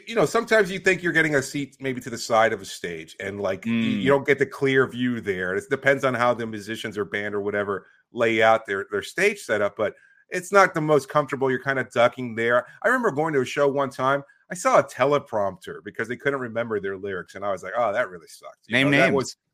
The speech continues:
Speaker 1: no, no, I'm not gonna go there. I'm not gonna go there, but
Speaker 2: <laughs> Who was
Speaker 1: it was
Speaker 2: it?
Speaker 1: Aerosmith.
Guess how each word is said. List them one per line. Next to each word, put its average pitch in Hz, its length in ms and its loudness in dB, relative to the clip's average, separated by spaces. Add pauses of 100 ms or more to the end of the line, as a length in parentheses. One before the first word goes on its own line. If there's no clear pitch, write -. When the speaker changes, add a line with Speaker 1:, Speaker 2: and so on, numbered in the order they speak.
(420)
Speaker 1:
no, 120 200 -6
no, 80 120 -10
I'm 78 140 -12
not 87 140 -10
gonna 82 120 -14
go 78 160 -14
there. - 180 -10
I'm 87 80 -16
not 110 120 -2
gonna 92 160 -8
go 85 120 -16
there, 82 200 -16
but 85 100 -14 (160)
Speaker 2:
<laughs> - 240 -20
Who - 120 -12
was - 100 -10
Speaker 1:
it - 80 -2
was 208 160 8
Speaker 2:
it? - 20 12
Speaker 1:
Aerosmith. 135 440 8